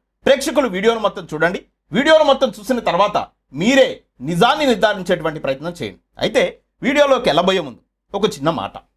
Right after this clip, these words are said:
ఆ మాట ఏందంటే, already మన ఛానల్ ఏ విధంగా పనిచేస్తుందో మీరు అందరూ చూస్తూ ఉన్నారు. మన ఛానల్ ఎంత నిబద్ధతతో పనిచేస్తుందో చూస్తూ ఉన్నారు. అయితే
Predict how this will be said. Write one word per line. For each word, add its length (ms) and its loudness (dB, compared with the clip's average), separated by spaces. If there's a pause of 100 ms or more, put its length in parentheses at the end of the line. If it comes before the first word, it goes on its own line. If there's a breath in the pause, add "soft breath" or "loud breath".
(260)
ఆ 40 -12
మాట 260 0
ఏందంటే, 600 0 (500)
already 520 2
మన 160 0
ఛానల్ 440 0
ఏ 180 -2
విధంగా 340 0
పనిచేస్తుందో 580 -4
మీరు 160 2
అందరూ 300 -2
చూస్తూ 220 -2
ఉన్నారు. 260 -2 (680)
మన 140 2
ఛానల్ 440 0
ఎంత 260 -2
నిబద్ధతతో 560 0
పనిచేస్తుందో 680 0
చూస్తూ 200 -4
ఉన్నారు. 260 0 (280)
అయితే 460 0